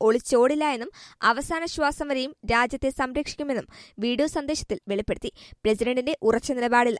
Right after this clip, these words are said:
ആയുധമെടുത്ത് പോരാടാനുള്ള ആവേശത്തിലാണ് ജനങ്ങൾ. ബ്രിട്ടൻ അടക്കമുള്ള ഇരുപത്തിയഞ്ചോളം രാഷ്ട്രങ്ങൾ ആയുധമെത്തിക്കുമെന്ന് സൂചനയുണ്ട്. ഫ്രഞ്ച് പ്രസിഡന്റ് ഇമ്മാനുവൽ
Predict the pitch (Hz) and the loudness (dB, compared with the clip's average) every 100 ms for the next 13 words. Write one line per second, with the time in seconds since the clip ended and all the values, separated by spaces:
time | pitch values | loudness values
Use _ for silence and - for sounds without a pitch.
0 | - 214 240 247 247 226 - 226 226 233 | 0 0 0 -2 -4 -6 -4 0 2 2
1 | 226 226 - 208 220 233 262 - 233 190 | 0 -2 -2 2 2 2 -2 -4 -4 -4
2 | 180 190 233 _ - - 214 294 - 415 | -6 -10 -10 _ -20 -10 -4 -2 -2 -6
3 | - 233 269 339 370 349 330 262 262 320 | 0 2 2 0 -4 -2 -2 -2 -4 -4
4 | 339 330 320 311 277 - 240 247 - 269 | -4 -4 -4 -4 -4 -4 -2 -2 -4 -6
5 | 233 440 - - 208 247 294 330 320 285 | -4 -6 -8 -4 2 4 2 -2 -4 -4
6 | 285 285 262 202 233 220 240 180 202 - | -4 -4 -4 -4 -2 -2 0 -2 -4 -10
7 | - _ 247 233 240 277 269 269 302 - | -18 _ 0 0 0 -2 0 -2 -4 -8
8 | _ 220 233 262 294 | _ -4 2 2 0